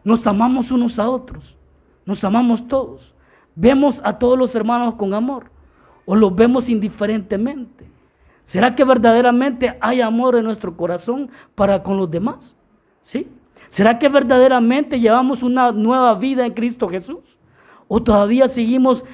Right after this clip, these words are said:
viviendo bajo nuestro viejo hombre, como lo que hacíamos antes? ¿Sí? Pensemos y reflexionemos en esto, hermano. Y, y si hay algo que tenemos que cambiar, cambiémoslo.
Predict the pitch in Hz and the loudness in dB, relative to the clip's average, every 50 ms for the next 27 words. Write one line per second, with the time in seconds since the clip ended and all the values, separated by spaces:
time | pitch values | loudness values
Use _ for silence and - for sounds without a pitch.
0 | - _ _ 165 196 196 170 170 233 262 262 254 233 254 233 196 180 226 233 208 | -20 _ _ -6 -4 -4 0 0 0 2 2 2 2 2 2 2 2 2 2 2
1 | - 214 208 202 180 156 196 202 190 - - - 202 196 180 175 170 208 226 214 | 0 -2 -2 -2 -2 -2 -2 -2 -2 -4 -4 -4 -4 -4 -4 -4 -2 0 0 0
2 | 190 202 214 208 254 294 269 175 135 131 123 120 - - - _ _ _ _ _ | 0 -2 -2 -2 -2 -2 -4 -6 -8 -12 -14 -16 -20 -20 -20 _ _ _ _ _
3 | _ _ - 185 202 196 196 196 190 185 165 175 165 - - 220 214 202 202 190 | _ _ -6 -4 -2 0 0 2 0 0 -2 -4 -6 -4 -4 -4 -2 -2 -2 -4
4 | 180 - - 262 277 277 233 - - - 110 - _ _ _ _ _ _ _ _ | -6 -8 -8 -8 -8 -6 -8 -10 -14 -20 -20 -20 _ _ _ _ _ _ _ _
5 | - 226 294 - - - _ _ _ _ _ _ _ _ _ _ - 202 190 170 | -8 -8 -8 -8 -10 -20 _ _ _ _ _ _ _ _ _ _ 0 2 2 2
6 | - 262 269 302 320 - 311 285 262 247 247 - 240 233 220 - 226 214 214 247 | 2 2 4 4 2 2 0 0 0 0 0 2 0 0 0 0 0 0 2 2
7 | 262 254 269 262 262 220 220 247 285 285 233 - 240 214 214 240 247 247 240 240 | 2 2 2 2 0 -2 0 0 0 -2 -2 -2 -2 -2 -2 -2 -4 -6 -8 -10
8 | 247 - - - - - _ _ - 220 214 233 220 226 233 233 - - 247 220 | -12 -14 -20 -20 -20 -20 _ _ 0 2 4 4 4 2 0 -2 0 0 0 2
9 | - - 226 208 202 226 254 285 285 277 220 254 240 254 240 240 233 220 226 233 | 2 0 2 4 4 6 6 6 4 4 4 2 2 2 0 0 0 0 0 0
10 | 254 254 240 - 254 - - 202 185 185 208 233 247 247 240 - - _ _ _ | -2 -2 -4 -6 -8 -8 -8 -10 -8 -4 -4 -4 -4 -6 -8 -14 -20 _ _ _
11 | - 165 156 151 180 262 294 285 - 113 90 95 - | -10 -8 -6 -6 -4 -6 -6 -6 -8 -12 -12 -16 -20